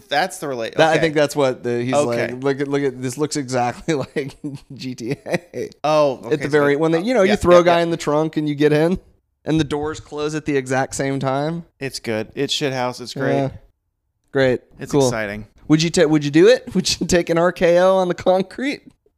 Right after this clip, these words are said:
Speaker 1: No.
Speaker 2: Me either. <laughs>
Speaker 1: That's not worth it.
Speaker 2: It sounds
Speaker 1: If I was
Speaker 2: terrible.
Speaker 1: on, like, maybe a, like, let's say a Dynamite, like, a live
Speaker 2: Yeah.
Speaker 1: show where
Speaker 2: Yeah.
Speaker 1: it's worth it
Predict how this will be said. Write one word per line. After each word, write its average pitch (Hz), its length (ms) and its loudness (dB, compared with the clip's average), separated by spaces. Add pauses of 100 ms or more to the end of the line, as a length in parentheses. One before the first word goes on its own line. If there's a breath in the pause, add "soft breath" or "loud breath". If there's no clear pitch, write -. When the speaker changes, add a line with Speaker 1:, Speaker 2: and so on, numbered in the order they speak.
Speaker 1:
No. 349 360 -6 (160)
Speaker 2:
Me 190 180 0
either. 214 260 6 (140)
<laughs> - 100 -20
Speaker 1:
That's - 160 -12
not 254 160 -6
worth 143 220 -6
it. 165 100 -12 (180)
Speaker 2:
It 165 120 -6
sounds - 580 0
Speaker 1:
If 196 160 0
I 285 120 4
was 247 160 0
Speaker 2:
terrible. 233 240 2
Speaker 1:
on, 160 60 -8
like, 165 180 0
maybe 165 200 -4
a, 143 80 0
like, 135 460 -4
let's 131 240 -6
say 131 260 -4 (320)
a 139 140 2
Dynamite, 120 560 -6
like, 123 180 -6
a 117 60 -8
live 117 480 -4
Speaker 2:
Yeah. 131 340 4
Speaker 1:
show 127 220 -4
where 131 220 -6
Speaker 2:
Yeah. 120 200 0
Speaker 1:
it's 131 100 -8
worth 104 300 -10
it 208 160 -10